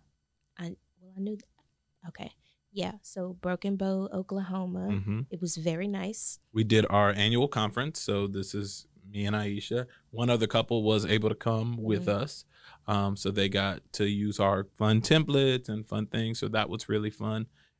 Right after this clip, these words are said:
Speaker 2: and exciting to see people use the product and, um, really get a lot of value from it. So that was very fun.
Speaker 1: What product was it?
Speaker 2: Uh, it was our ultimate guide to investing in real estate for couples.
Speaker 1: It was.
Speaker 2: Mm-hmm.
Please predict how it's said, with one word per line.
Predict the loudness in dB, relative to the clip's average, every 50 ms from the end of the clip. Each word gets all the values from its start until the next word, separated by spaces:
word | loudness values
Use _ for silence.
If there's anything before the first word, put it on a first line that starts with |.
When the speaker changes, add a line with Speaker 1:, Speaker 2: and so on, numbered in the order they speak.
| _ -2
Speaker 2:
and | -2 0
exciting | 0 0 2 2 4 4 2 2 0
to | -2 -2
see | -2 -2 -2 -2
people | -2 -4 -4 -2 0 0
use | 0 0 0 -2 -2 -6
the | -8 -6
product | -4 -4 -4 -2 -4 -6 -8 -10 -10 -10
and, | -8 -8 -8 -8 -10 -10
um, | -12 -12 -10 -10 -10 -12 -12 -16 _ _ _ _ _ _ _ _ _ _ _ _
really | -2 -2 0 0 0
get | 0 0 0 0
a | 0
lot | 0 2 0 0 0
of | 0
value | -2 -2 -2 -2 -2 -4 -4
from | -4 -4 -2 -2
it. | -2 -4 -6
So | -6 -4
that | -2 0 0 0
was | -2 -2 -2
very | 0 0 0 -2 -2
fun. | -4 -4 -4 -4 -4 -4 -4 -6 -8 -10
Speaker 1:
What | -12 -12 -12 -10
product | -10 -8 -8 -8 -10 -10 -12
was | -12 -12 -10
it? | -12 -14 -16 _ _ _ _ -6
Speaker 2:
Uh, | -6 -4 -2 -2
it | -4 -4 -2
was | -2 -2 -2 -2 0 0
our | 2 4 4 4 4 2 2 0 -2 -4 -6 -8 _ _ _ _ _ _ _ _ _ _ _
ultimate | 2 4 4 4 4 2 2 4
guide | 4 6 6 6 6 6 6 6 4 2 0 -6 _ _ _ _ _ _
to | -2 4 6 6 6 6 4 0 -4 _
investing | -4 -2 0 0 0 -2 0 0 0 2
in | 4
real | 4 2 2
estate | 0 0 -2 -2 -2 -2 -6
for | -12 -16 -16
couples. | -4 0 0 0 0 -4 -12 -14 -16 -20 -20 -20 _ _ _ _ _ _ -14
Speaker 1:
It | -14 -12
was. | -12 -14 -14 -16 -18 -20 -20 -20 -20 -20 -20 _ _ _ -10
Speaker 2:
Mm-hmm. | -8 -6 -4 -4